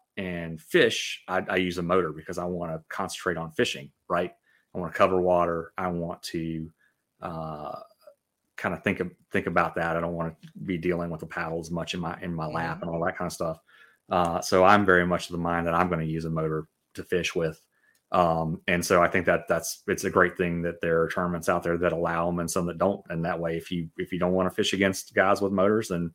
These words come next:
Speaker 1: then you don't have to. Uh, but, you know, personally, I, I use one and, and I really enjoy it.
Speaker 2: I'm, like I said, I'm on the fence about it too. I, I can see where some people are saying,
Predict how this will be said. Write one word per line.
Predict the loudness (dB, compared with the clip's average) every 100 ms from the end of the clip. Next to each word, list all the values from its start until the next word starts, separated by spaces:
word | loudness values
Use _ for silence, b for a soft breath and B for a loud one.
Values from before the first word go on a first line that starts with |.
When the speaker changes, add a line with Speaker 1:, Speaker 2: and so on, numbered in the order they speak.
| _
Speaker 1:
then | -2
you | 0
don't | 0
have | 0 0
to. | 0 0 -4 b b b b b -2
Uh, | 0 0 -2 0
but, | 0 0
you | -2
know, | -4
personally, | -2 -4 -2 -2
I, | 0 -2 -4
I | -4
use | -4 -6
one | -6 -4 -4
and, | -4 -4
and | -4 -4
I | -2
really | 0 0 0
enjoy | -2 0 -2
it. | -4 _ _ _ _ _ _ _ _ _
Speaker 2:
I'm, | -2 0 0 -4 -6 -12 -20 _ _ _
like | -6 -6
I |
said, | -6 -4 -2
I'm | -2 -2
on | -2
the | -4
fence | -8 -8 -8
about | -6 -6
it | -8
too. | -12 -12 -12 -16 _ _ _ _ _ _
I, | -4 -4 -2
I | -2 -2
can | -2 -8
see | -6 -8 -8 -8 -8 -8 -8 -8 -8 -12 _ -12
where | -6 -4 -4 -6
some | -8 -6 -8 -8
people | -10 -10 -8 -6 -4 -6
are | -6 -8
saying, | -10 -8 -6 -6 -8 -10 -14